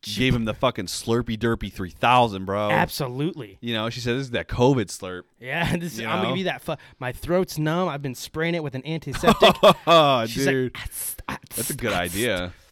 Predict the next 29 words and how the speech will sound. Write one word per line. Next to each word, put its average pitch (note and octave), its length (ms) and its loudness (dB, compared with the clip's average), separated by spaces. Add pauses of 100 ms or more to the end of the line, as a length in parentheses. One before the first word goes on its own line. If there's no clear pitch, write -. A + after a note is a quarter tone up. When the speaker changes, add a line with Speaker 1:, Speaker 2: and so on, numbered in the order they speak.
(100)
Speaker 1:
Yeah, D3+ 240 -8
and A#2+ 120 -14
she - 140 -14
just A#2 240 -12
goes D3 320 0
in E3 160 -4
on B2+ 100 -8
his G#2+ 140 -16
fucking C#3+ 560 -10
throbber. A#2+ 720 -6
Speaker 2:
Try A2+ 200 -2
that F#2+ 40 -2
with D2+ 100 -6
Emily F2+ 240 -8
later. D#2 280 -12
Be E2+ 60 -14
like, F2+ 100 -14
"Hey, G#2+ 100 -12
spray G#2 280 -14
this G2+ 100 -16
on G2 60 -14
the F2+ 60 -12
back F2+ 120 -8
of F2 60 -10
your D#2+ 100 -12
throat." D#2 340 -12 (180)
Speaker 1:
They D3+ 120 -8
sell F3 260 -6
those G2+ 300 -12